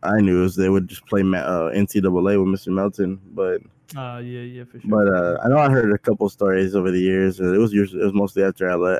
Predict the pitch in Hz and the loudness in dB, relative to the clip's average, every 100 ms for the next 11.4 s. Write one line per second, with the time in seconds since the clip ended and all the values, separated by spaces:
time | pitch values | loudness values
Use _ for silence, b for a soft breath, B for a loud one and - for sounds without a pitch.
0 | 95 95 92 87 95 92 95 98 98 92 | -2 -4 -4 -4 -4 -2 -4 0 0 0
1 | 92 - 92 98 95 92 95 95 95 107 | -4 -4 -8 -6 -8 -4 -4 -4 -4 -2
2 | 117 113 - 95 - - 123 135 127 147 | 0 -2 -6 -10 -10 -6 2 2 2 -2
3 | B - 143 135 101 139 - 143 147 156 | B 2 4 4 4 2 0 0 2 2
4 | - 147 120 123 151 135 123 143 120 123 | 2 2 2 0 -4 -4 -4 -2 0 0
5 | 120 - 107 104 98 98 - 98 95 95 | 0 -4 0 2 2 0 0 0 0 0
6 | 95 - 98 90 95 95 104 - 95 87 | -2 -2 -4 -2 -2 -2 -4 -6 -14 -12
7 | 80 - b b b _ - 104 104 - | -16 -16 b b b _ -4 0 0 -2
8 | 95 104 95 - 104 95 95 101 87 85 | -2 -2 -4 -4 -2 0 0 0 -4 -10
9 | 92 104 - 101 87 104 104 71 90 107 | -6 -6 -4 -8 -8 -10 -10 -10 -4 -2
10 | 107 - 80 85 - _ _ _ _ _ | -2 -4 -4 -6 -8 _ _ _ _ _
11 | _ 85 113 | _ 0 0